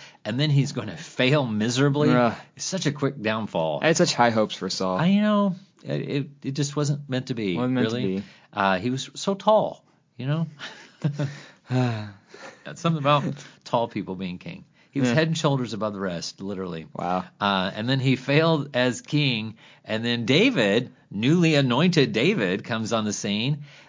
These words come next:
Speaker 1: And we have the story of David and Goliath.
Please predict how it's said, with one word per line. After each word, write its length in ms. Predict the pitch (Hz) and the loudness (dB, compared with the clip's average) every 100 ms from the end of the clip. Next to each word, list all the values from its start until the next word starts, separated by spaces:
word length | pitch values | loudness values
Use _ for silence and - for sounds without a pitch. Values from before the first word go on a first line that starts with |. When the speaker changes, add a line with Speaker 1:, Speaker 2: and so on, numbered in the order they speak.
| _ _ | _ _
Speaker 1:
And 400 | 123 135 143 143 | 2 6 8 6
we 240 | 135 165 190 | 6 6 6
have 400 | 156 147 160 139 | 6 6 6 4
the 100 | 156 | 0
story 720 | - 190 208 190 104 127 - _ _ - | 0 0 0 0 -4 -8 -14 _ _ 2
of 180 | 117 110 | 2 4
David 320 | 123 139 139 | 4 4 4
and 140 | 139 | 2
Goliath. 460 | 127 123 101 85 | 4 4 4 0